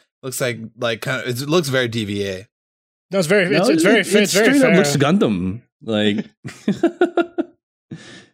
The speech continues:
Speaker 3: it looks Gundam A F. I fucking love that shit.
Speaker 2: Yeah.
Speaker 3: But i-, if I had to, if I had to choose between those, like, it's, it's up to your preference. If you're more into fantasy, then go with Azure Blessing. If you're more into,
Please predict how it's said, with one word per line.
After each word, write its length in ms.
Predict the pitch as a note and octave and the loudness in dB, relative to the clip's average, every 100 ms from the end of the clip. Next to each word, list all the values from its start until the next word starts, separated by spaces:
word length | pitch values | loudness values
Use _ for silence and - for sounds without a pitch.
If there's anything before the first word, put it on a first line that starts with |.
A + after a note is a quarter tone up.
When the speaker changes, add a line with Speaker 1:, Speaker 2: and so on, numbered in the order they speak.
| _ | _
Speaker 3:
it 80 | D#3 | -4
looks 220 | G3+ G3+ | -2 -2
Gundam 340 | G3 G3+ G#3+ B3 | -2 0 0 -2
A 240 | C4 A#3+ | -2 -4
F. 120 | - - | -6 -6
I 140 | - | -6
fucking 240 | D#3 E3+ E3+ | -4 -4 -4
love 180 | E3 | -2
that 160 | G#2+ F2+ | -2 -2
shit. 260 | A3+ G3+ - | -2 -2 -2
Speaker 2:
Yeah. 60 | - | -4
Speaker 3:
But 340 | C3 C3 C3 - _ | -2 -2 -4 -10 _
i-, 40 | C#3+ | -8
if 360 | D3+ D3+ D#3 | -6 -4 -2
I 100 | F3+ | 0
had 280 | F3+ F#3 E3 | 0 0 2
to, 260 | D3 B2+ B2 | 2 2 0
if 140 | B2+ C#3+ | -4 0
I 60 | |
had 100 | C#3 | 0
to 60 | G#2+ | 0
choose 200 | A#2+ A2 | 0 0
between 260 | G#2+ A2+ F#2+ | 0 0 2
those, 420 | F#2 G2 G2+ F#2+ | 2 2 0 -2
like, 220 | F2+ F#2 | -4 -4
it's, 300 | F#2 A2+ - | -4 -6 -8
it's 200 | - A#2 | -10 -4
up 80 | B2+ | -2
to 40 | G#2 | -2
your 100 | E2 | -4
preference. 440 | - E2 D#2+ D#2+ | -4 -6 -6 -8
If 140 | F2+ G#2+ | -4 0
you're 120 | A#2+ | 0
more 220 | B2+ A#2 | 2 0
into 200 | G#2 A#2 | 0 -4
fantasy, 680 | G#2+ A#2 C#3 D3 - E3 D#3+ _ _ _ _ _ | -4 -4 -4 -4 -2 -2 -2 _ _ _ _ _
then 160 | - G#2 | -6 -2
go 120 | G2+ | 0
with 120 | G2 | 2
Azure 220 | F#2 F2+ E2+ | 0 -2 -2
Blessing. 460 | F2 D#2+ - D2+ | -2 -4 -6 -8
If 140 | D2+ G2 | -6 0
you're 100 | G#2+ | 2
more 240 | G#2+ G#2 | 2 2
into, 680 | F#2+ F2 G#2 F#2+ F2+ F2 F2 | 0 -2 -2 0 0 0 -4